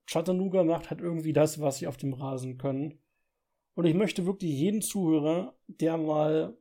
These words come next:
fünf, sechs Minuten Zeit im Leben hat, bitten, guckt euch bitte das Highlight-Video an von der U S L. Ihr findet's auf dem U-S-L-Kanal auf YouTube, heißt U S L on YouTube. Guckt euch,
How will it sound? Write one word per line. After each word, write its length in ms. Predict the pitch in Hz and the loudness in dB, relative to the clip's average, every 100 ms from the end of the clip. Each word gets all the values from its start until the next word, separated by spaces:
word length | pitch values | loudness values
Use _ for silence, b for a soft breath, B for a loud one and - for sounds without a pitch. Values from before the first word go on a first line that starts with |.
| 247 | -20
fünf, 380 | 214 170 175 139 | -6 -2 -2 0
sechs 220 | 143 151 | -2 -2
Minuten 300 | 151 151 143 | -2 -4 -6
Zeit 380 | 127 135 139 147 | -6 -4 -4 -6
im 140 | 151 | -4
Leben 340 | 135 139 139 117 | 0 0 0 -4
hat, 240 | 131 - b b b b _ | -4 -8 b b b b _
bitten, 480 | 208 196 196 - - _ _ _ _ | 0 2 -4 -4 -12 _ _ _ _
guckt 300 | - 196 - | -6 -4 -4
euch 260 | 247 185 139 | -6 -4 -2
bitte 220 | 160 165 | -4 -2
das 220 | 151 151 | -2 -2
Highlight-Video 600 | 151 143 139 127 131 127 | -4 -6 -6 -6 -2 -2
an 280 | 139 127 113 - _ _ _ _ | 0 -4 -6 -10 _ _ _ _
von 260 | - 147 147 | -4 0 2
der 180 | 143 131 | 2 2
U 60 | 131 | 0
S 120 | 127 | -2
L. 280 | 127 - - - - | -4 -8 -10 -16 -12
Ihr 100 | 170 | -10
findet's 360 | - 208 214 202 | 0 2 2 0
auf 120 | 165 | -2
dem 180 | 165 151 | 0 -2
U-S-L-Kanal 920 | 135 165 180 - 165 160 135 131 175 | 0 -2 -2 -2 -2 -2 -2 -2 0
auf 120 | 156 - | -2 -4
YouTube, 440 | 220 - 208 196 - _ _ _ _ | -6 -4 -6 -6 -12 _ _ _ _
heißt 300 | 151 160 160 | 0 0 0
U 360 | 160 135 160 180 | -6 -6 -4 -4
S 220 | 214 151 | -4 -6
L 480 | - 147 147 147 - _ | -2 0 0 -2 -10 _
on 320 | 277 135 127 | -6 -2 0
YouTube. 600 | 123 208 - 196 196 - _ _ _ _ _ _ _ | 0 0 -2 -4 -4 -6 _ _ _ _ _ _ _
Guckt 240 | - 196 | 2 2
euch, 420 | 185 170 165 - | 6 4 4 -2